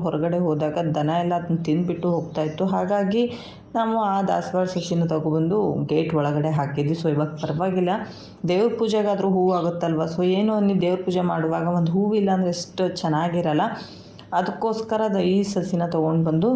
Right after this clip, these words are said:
ಇಲ್ಲಿ ಹಾಕಿರೋದು. So ಇವಾಗ ಪರವಾಗಿಲ್ಲ, ಹೂವು ತುಂಬ ಚೆನ್ನಾಗಿ ಬಿಡ್ತಾ ಇದೆ, ನೀವು ಇಲ್ಲಿ ನೋಡ್ತಾ ಇರ್ಬೋದು. So ಇವಾಗ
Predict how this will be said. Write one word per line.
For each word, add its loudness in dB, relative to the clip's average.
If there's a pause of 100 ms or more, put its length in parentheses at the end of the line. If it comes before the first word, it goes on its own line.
(180)
ಇಲ್ಲಿ 4
ಹಾಕಿರೋದು. 0 (540)
So 2 (220)
ಇವಾಗ 2 (160)
ಪರವಾಗಿಲ್ಲ, 0
ಹೂವು 0
ತುಂಬ 2 (140)
ಚೆನ್ನಾಗಿ 0 (280)
ಬಿಡ್ತಾ 0
ಇದೆ, 0
ನೀವು 0
ಇಲ್ಲಿ 4
ನೋಡ್ತಾ -2
ಇರ್ಬೋದು. 0 (140)
So 0 (240)
ಇವಾಗ 0